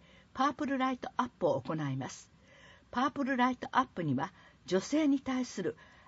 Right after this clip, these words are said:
あらゆる暴力の根絶を広く呼びかけるとともに、一人で悩まず、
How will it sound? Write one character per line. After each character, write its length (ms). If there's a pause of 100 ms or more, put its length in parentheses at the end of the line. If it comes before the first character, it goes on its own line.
(120)
あ 100
ら 140
ゆ 140
る 120
暴 260
力 240
の 220
根 180
絶 280
を 160 (300)
広 260
く 120
呼 120
び 80
か 160
け 120
る 120
と 140
と 160
も 120
に、 180 (340)
一 240
人 120
で 140
悩 280
ま 120
ず、 220